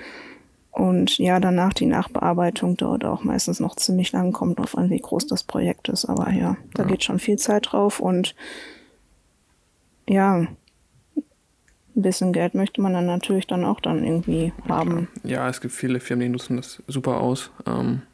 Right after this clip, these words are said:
Speaker 2: aber auch viele Fotografen sich da super ausnutzen lassen. Äh, ich kenn das ja selbst, ich bin zwar mehr im lokalen Bereich unterwegs, aber auch da schon viele Anfragen bekommen, wo ich dachte, "Boah, ist das unverschämt", weißt du, dass sie da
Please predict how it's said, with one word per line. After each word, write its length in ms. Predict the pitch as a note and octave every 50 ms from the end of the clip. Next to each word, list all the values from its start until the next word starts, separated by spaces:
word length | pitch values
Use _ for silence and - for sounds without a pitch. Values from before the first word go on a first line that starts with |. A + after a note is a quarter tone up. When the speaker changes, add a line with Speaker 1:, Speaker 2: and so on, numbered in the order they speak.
| _ _ -
Speaker 2:
aber 180 | - A#2+ B2
auch 140 | A#2+ B2 B2
viele 200 | - - C#3+ C3
Fotografen 540 | - - B2 A#2 - A#2 A#2+ B2+ B2+ C3+ B2+
sich 160 | C3 C3 B2+
da 100 | - B2
super 220 | B2 C3 B2+ B2+ A#2+
ausnutzen 360 | B2+ B2+ - B2+ - - B2
lassen. 320 | B2 B2 B2+ C3+ C3 C3 - - - - - - - - - - - - -
Äh, 120 | - - A#2+
ich 120 | A#2+ -
kenn 140 | - C#3 A2+
das 120 | A#2+ A#2+
ja 100 | - -
selbst, 300 | C3 A#2 A2 A2+ A#2 -
ich 80 | - -
bin 120 | - A#2+
zwar 160 | A#2+ - C3 A#2+
mehr 160 | A#2+ A#2 A#2
im 100 | A#2 A#2
lokalen 420 | A#2 A#2 - - C3 B2 B2 C#3+ C#3+
Bereich 400 | C#3 C3 B2 A#2+ B2 C3 - -
unterwegs, 520 | B2 B2+ A#2+ A#2 A#2 A#2+ A#2+ A#2 - -
aber 120 | - G#2
auch 120 | A2+ A#2+ -
da 360 | - A2+ A#2 A#2+ A#2+ A#2+ C#3 - - - - - - - - - -
schon 160 | - C#3 C3+
viele 200 | - C#3 B2+ -
Anfragen 400 | A2+ A#2+ - - A#2 A#2 A#2+ A#2
bekommen, 360 | A#2 A2+ - - B2 A#2 A#2
wo 60 | A#2 A#2
ich 100 | A#2+ -
dachte, 300 | - - - - - -
"Boah, 300 | - - - - - -
ist 120 | - -
das 100 | - -
unverschämt", 720 | - - B2+ - - - - - - - - - - - - D#3
weißt 200 | - - - -
du, 40 | C3
dass 160 | C3 B2+ -
sie 80 | B2+ A#2+
da 200 | B2 B2 B2+